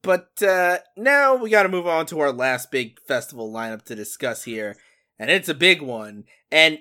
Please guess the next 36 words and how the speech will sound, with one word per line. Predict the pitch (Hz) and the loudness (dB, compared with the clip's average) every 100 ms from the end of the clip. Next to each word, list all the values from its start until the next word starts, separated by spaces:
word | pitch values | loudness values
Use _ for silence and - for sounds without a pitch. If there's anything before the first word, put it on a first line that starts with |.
| - | 2
honestly, | 311 233 233 | 2 2 -2
probably | 240 277 247 | 0 0 -2
a | |
good | 175 202 196 | 0 0 2
thing | 180 156 147 | 0 0 0
that | 143 | -2
we | 143 | -2
decided | 139 165 143 139 | -4 0 0 -2
to | 147 | -10
delay | 131 120 131 | -10 -4 -4
the | 127 | -4
recording | 117 - 131 123 | -10 -6 -6 -6
of | 110 | -8
the | |
podcast, | 123 120 113 127 120 | -6 -6 -4 -4 -4
so | - | -8
this | 131 127 | -12 -6
could | 143 131 127 _ _ _ | -4 -4 -8 _ _ _
literally | 143 190 208 180 160 | -2 2 2 0 -6
break | 131 135 151 143 123 - | -10 -4 -2 -2 -4 -16
right | 120 113 120 131 143 147 - | -18 -14 -2 0 2 -2 -6
as | 131 131 120 | -6 -6 -8
we're, | 120 123 | -8 -6
uh, | 120 117 | -4 -6
getting, | 113 127 123 113 _ _ | -4 -4 -4 -10 _ _
right | 139 143 | 0 0
as | 131 | 0
we | 139 | -6
were | 123 117 | -8 -6
heading | 135 123 | -6 -6
into | 120 113 | -12 -12
recording. | 104 147 131 101 92 _ _ _ _ | -10 -6 -6 -8 -16 _ _ _ _
'Cause, | 165 151 143 127 | -2 -2 -2 -4
uh, | 143 139 131 123 _ _ - | -2 0 -2 -6 _ _ -4
as | 135 196 185 | 4 4 6
always | 214 170 127 104 90 92 | 4 4 0 -6 -12 -20